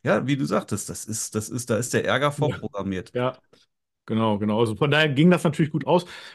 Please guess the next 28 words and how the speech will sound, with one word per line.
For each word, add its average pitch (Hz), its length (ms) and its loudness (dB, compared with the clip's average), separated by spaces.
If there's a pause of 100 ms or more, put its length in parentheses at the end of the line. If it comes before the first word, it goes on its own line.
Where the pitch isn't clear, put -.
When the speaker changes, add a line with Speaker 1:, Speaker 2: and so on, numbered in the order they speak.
Speaker 2:
Ich 143 160 -4
bin 294 200 0
aber 247 200 2
ehrlich 214 220 4
gesagt 208 200 0
schon 262 180 -2
so 202 80 0
ein 147 60 -4
bisschen 202 520 2
nachdenklich 180 480 0
frust-, - 380 -8 (100)
in 131 100 -10
Anführungszeichen 156 500 4
Speaker 1:
Und - 0 -
dann 151 100 6
kriegst 185 260 6
Speaker 2:
frustriert - 20 8
Speaker 1:
du, 208 60 8
Speaker 2:
nach 123 100 2
Hause 143 180 8
Speaker 1:
dann 147 40 6
Speaker 2:
gefahren. - 0 -
Speaker 1:
kriegst 202 340 4
du 185 100 4
wieder 180 160 8
eine 160 140 6
schlechte 160 380 -2
Google-Bewertung. 107 720 -2